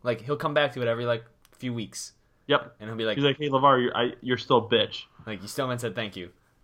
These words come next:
Speaker 1: And it's gonna go on for years.
Speaker 2: Mm-hmm.
Speaker 1: And then it's gonna, definitely gonna come down to a WrestleMania thing. And I think,
Speaker 2: It
Speaker 1: like, one of 'em might actually die.
Speaker 2: That'd be great. I would love it.
Speaker 1: <laughs>
Speaker 2: Die on the,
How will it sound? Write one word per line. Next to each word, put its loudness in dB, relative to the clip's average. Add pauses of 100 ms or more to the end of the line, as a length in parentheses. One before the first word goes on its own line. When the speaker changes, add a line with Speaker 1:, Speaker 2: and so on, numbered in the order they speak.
Speaker 1:
And -4
it's -6
gonna -4
go 0
on 2
for -10
years. -4 (360)
Speaker 2:
Mm-hmm. -14
Speaker 1:
And -8
then -6
it's -10
gonna, -8
definitely 0
gonna -4
come -8
down -2
to -4
a -2
WrestleMania -8
thing. -14 (760)
And -2
I 4
think, 6
Speaker 2:
It 4
Speaker 1:
like, -6
one 6
of 2
'em 2
might 4
actually 0
die. -2 (1200)
Speaker 2:
That'd 4
be 4
great. -2 (600)
I 6
would 6
love 4
it. -2 (580)
Speaker 1:
<laughs> -14 (580)
Speaker 2:
Die 6
on 6
the, -2